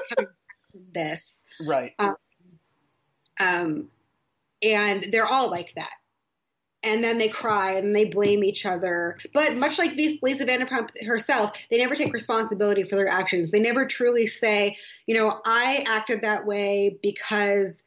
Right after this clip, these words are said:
Speaker 2: I have a deep and gaping hole inside of me that can, nothing can fill, and I'm really sorry." That's the thing. Lisa is the queen of that show,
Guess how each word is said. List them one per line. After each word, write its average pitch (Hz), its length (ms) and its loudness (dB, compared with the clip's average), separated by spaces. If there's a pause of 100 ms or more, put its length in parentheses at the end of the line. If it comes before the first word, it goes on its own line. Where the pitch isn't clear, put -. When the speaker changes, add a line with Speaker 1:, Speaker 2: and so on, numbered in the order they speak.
(220)
Speaker 2:
I 214 80 0
have 208 200 0
a 202 60 4
deep 240 460 0
and 208 200 0
gaping 214 380 2
hole 202 380 0
inside 190 420 0
of 190 80 -2
me 190 240 2
that 185 160 -2
can, 202 240 -2
nothing 208 380 2
can 196 160 -4
fill, 180 500 0
and 190 140 0
I'm 196 240 2
really 202 320 4
sorry." 175 580 -4 (300)
That's 240 160 0
the 285 80 -2
thing. 285 280 2
Lisa 311 300 2
is 262 200 0
the 220 60 -4
queen 254 320 -4
of 214 100 -4
that 196 200 -2
show, 202 440 -2